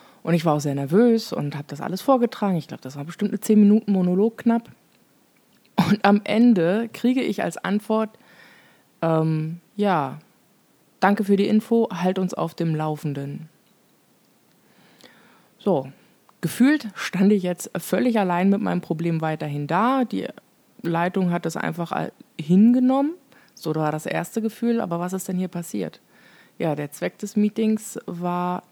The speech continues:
nicht ordentlich kommuniziert, je nachdem, wie rum man das jetzt sieht. Also ich habe nicht klar gemacht, offensichtlich, dass ich eine Entscheidung benötige, Unterstützung benötige.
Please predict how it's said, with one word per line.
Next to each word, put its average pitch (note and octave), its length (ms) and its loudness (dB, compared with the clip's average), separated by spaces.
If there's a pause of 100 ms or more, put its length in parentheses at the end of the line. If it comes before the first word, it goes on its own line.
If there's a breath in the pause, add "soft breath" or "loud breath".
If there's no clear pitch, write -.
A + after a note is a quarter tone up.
nicht G3 760 0 (760 soft breath)
ordentlich F#3+ 540 -2
kommuniziert, A#3+ 1040 0 (180)
je E3+ 160 -6
nachdem, E3+ 340 -4
wie E3+ 60 -4
rum E3+ 140 -4
man E3+ 120 -4
das E3 140 -10
jetzt E3 180 -12
sieht. G#3 240 -6
Also E3 200 -4
ich - 120 -14
habe F3+ 180 -4
nicht - 400 -10
klar E3 260 -4
gemacht, F#3+ 480 -4
offensichtlich, F3 540 -8
dass D#3+ 160 -8
ich E3 140 -12
eine D3+ 180 -4
Entscheidung F#3 540 0
benötige, D#3 560 -6 (400 loud breath)
Unterstützung E3+ 800 -4
benötige. D3+ 560 -6